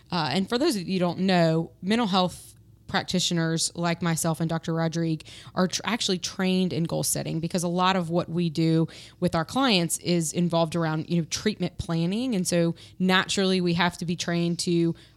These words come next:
understand how to be able to set goals that are realistic, that are measurable, um, and achievable. So that way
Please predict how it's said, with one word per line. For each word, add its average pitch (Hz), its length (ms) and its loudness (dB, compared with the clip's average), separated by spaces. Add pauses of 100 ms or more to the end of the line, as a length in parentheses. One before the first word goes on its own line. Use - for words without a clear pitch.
understand 180 480 2
how 180 200 0
to 175 60 0
be 175 120 0
able 165 140 -2
to 156 100 -2
set - 420 -2
goals 165 380 2
that 160 180 -2
are 160 300 -2
realistic, 160 720 -2
that 156 120 -4
are 156 100 -4
measurable, 160 800 0 (400)
um, 165 420 0 (640)
and 180 100 2
achievable. 165 640 2
So 170 100 -2
that 170 220 0
way 170 340 2